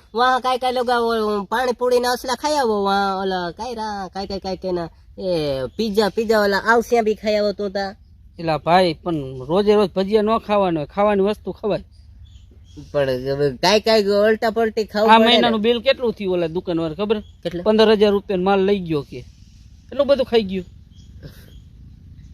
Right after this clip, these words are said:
Speaker 1: એટલું બધું તો ન હોય.
Speaker 2: હા, તો આમ તો
Speaker 1: સોળ હજાર,
Speaker 2: દુકાનવાળો, હે?
Speaker 1: સોળ હજાર નો છે, પંદર હજાર નો ન હોય.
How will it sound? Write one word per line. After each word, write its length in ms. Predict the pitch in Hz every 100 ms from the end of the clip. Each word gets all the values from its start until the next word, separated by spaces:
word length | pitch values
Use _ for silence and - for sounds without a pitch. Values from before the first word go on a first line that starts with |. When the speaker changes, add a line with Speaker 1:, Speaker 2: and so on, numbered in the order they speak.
| - -
Speaker 1:
એટલું 380 | 151 170 175 175
બધું 300 | 180 170 165
તો 160 | 175 185
ન 120 | 196
હોય. 440 | 247 175 120 113 123 - -
Speaker 2:
હા, 100 | 175
તો 180 | - 208
આમ 160 | 226
તો 140 | 220 202
Speaker 1:
સોળ 180 | 233
હજાર, 140 | 240 233
Speaker 2:
દુકાનવાળો, 520 | 269 233 185 - 208
હે? 80 | 262
Speaker 1:
સોળ 200 | 214 226
હજાર 320 | 226 226 247
નો 160 | 339 262
છે, 200 | - 131
પંદર 460 | - 160 175 185 185
હજાર 220 | 180 190
નો 120 | 233
ન 100 | 269
હોય. 340 | 330 165 117